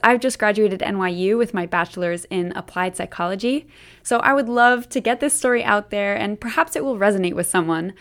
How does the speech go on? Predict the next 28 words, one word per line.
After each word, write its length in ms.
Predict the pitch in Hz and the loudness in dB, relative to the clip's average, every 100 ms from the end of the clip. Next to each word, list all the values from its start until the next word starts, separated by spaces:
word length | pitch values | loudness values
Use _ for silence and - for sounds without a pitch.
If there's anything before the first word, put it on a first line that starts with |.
| - - | -20 -8
whether 260 | - 190 202 | 0 2 2
you're 260 | 190 262 | 4 6
a 60 | 269 | 6
psych 240 | 262 240 | 2 -2
major 380 | 233 220 214 208 | -2 -2 0 0
or 160 | 208 175 | 0 -2
not. 400 | 202 220 220 - - | -2 -2 -4 -8 -8
Maybe 240 | 233 277 320 | 0 4 4
it'll 140 | 302 | 4
inspire 400 | 277 - 208 208 | 4 4 4 6
you, 360 | 214 208 202 214 | 6 4 4 4
who 120 | 233 | 2
knows, 340 | 175 170 185 - | 2 2 2 0
to 120 | 220 | 0
start 220 | 208 165 | 2 4
your 200 | 208 233 | 4 4
own 180 | 226 214 | 2 0
initiative 680 | 208 208 220 190 185 185 - - - - - | 0 -2 0 2 2 0 -10 -20 -20 -10 4
or 280 | 262 269 240 | 8 8 8
give 200 | 240 202 | 4 4
you 240 | 214 208 | 2 0
some 320 | - 190 180 | 0 -2 0
reassurance 640 | 185 180 - 170 165 185 - | 0 -2 0 -2 -2 -6 -6
about 320 | 175 175 180 | -2 0 0
your 280 | 196 196 - | 2 2 2
own 260 | 190 190 185 | -2 0 -2
psychology 600 | 170 175 165 - - 190 | -4 -6 -4 -6 -6 -10
journey. 420 | 180 - - | -10 -10 -10